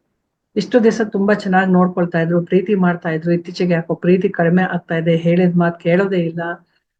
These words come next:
ಹೊರಗಡೆನೆ ತುಂಬಾ ಆಕರ್ಷಣೆ ಒಳಗಾಗ್ತಾ ಇದ್ದಾರೆ, ಅಥವಾ ಮನೇಲಿದ್ದು ನಮ್ ಕಡೆ ಗಮನ ಇರೋದಿಲ್ಲ, ಟಿ ವಿ ನೋಡ್ತಾ ಇರ್ತಾರೆ, ಮಾತಾಡೋದಿಲ್ಲ, ಅಥವಾ ಮೊಬೈಲ್ ನೋಡ್ಕೊಂಡು ಕುತ್ಕೊಳ್ತಾರೆ, ಅಥವಾ ಯಾವ್ದ್ರಲ್ಲೂ ಇಂಟ್ರೆಸ್ಟ್ ಇರೋದಿಲ್ಲ, ಹತ್ತು ಸಲ ಹೇಳಿದ್ರೆ ಕೇಳ್ತಾರೆ, ಇಲ್ಲ ಅಂತಂದ್ರೆ ಕೇಳೋದೇ ಇಲ್ಲ,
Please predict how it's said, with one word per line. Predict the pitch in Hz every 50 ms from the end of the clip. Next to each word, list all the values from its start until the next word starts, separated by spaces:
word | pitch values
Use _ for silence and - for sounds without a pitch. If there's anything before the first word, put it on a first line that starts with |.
| _ _ -
ಹೊರಗಡೆನೆ | 180 190 190 190 208 202 196 190 190 196 196 190 185
ತುಂಬಾ | 180 190 180 180 180 170
ಆಕರ್ಷಣೆ | 165 170 175 - 180 180 - 190 180 180
ಒಳಗಾಗ್ತಾ | 175 170 165 165 165 165 165 165 - - 180
ಇದ್ದಾರೆ, | 160 156 160 160 156 165 165 160 - _ _ _ _ _ _ _ _ _ _ _ -
ಅಥವಾ | 202 190 220 208
ಮನೇಲಿದ್ದು | 196 180 175 190 202 202 202 196 185 202
ನಮ್ | 196 190 185 180 180
ಕಡೆ | 180 175 175
ಗಮನ | 170 165 160 170 175 180
ಇರೋದಿಲ್ಲ, | 185 180 175 170 160 165 165 165 165
ಟಿ | 165 - 175 175
ವಿ | 185 185
ನೋಡ್ತಾ | 185 175 170 170 - 170 160
ಇರ್ತಾರೆ, | 160 160 - 170 165 165 165 170
ಮಾತಾಡೋದಿಲ್ಲ, | 165 165 165 165 170 165 185 185 180 180 165 160 165 156 160 165 160 160
ಅಥವಾ | 160 175 175
ಮೊಬೈಲ್ | 165 156 151 160 180 180 185
ನೋಡ್ಕೊಂಡು | 175 170 - - 165 165
ಕುತ್ಕೊಳ್ತಾರೆ, | - 160 - _ 175 165 165 165 165 160 165 165
ಅಥವಾ | 170 165 185 175
ಯಾವ್ದ್ರಲ್ಲೂ | 165 151 151 165 170 175 180 202 214 214
ಇಂಟ್ರೆಸ್ಟ್ | 185 175 175 - 190 180 - -
ಇರೋದಿಲ್ಲ, | 180 175 170 165 170 165 165 170 170 165 170 170 - - - - - - - _ _ _ -
ಹತ್ತು | 185 185 - - 202
ಸಲ | - - 190 190 196 208
ಹೇಳಿದ್ರೆ | 202 180 - 196 190 185 190 185 185 190 202 202 196 - _
ಕೇಳ್ತಾರೆ, | - - 185 180 180 180 185 180 175 175
ಇಲ್ಲ | 170 175 175
ಅಂತಂದ್ರೆ | 175 175 180 180 180 175 175 170
ಕೇಳೋದೇ | - - 170 180 190 208 208 208 196
ಇಲ್ಲ, | 185 185 175 170 175 175 175 175 - _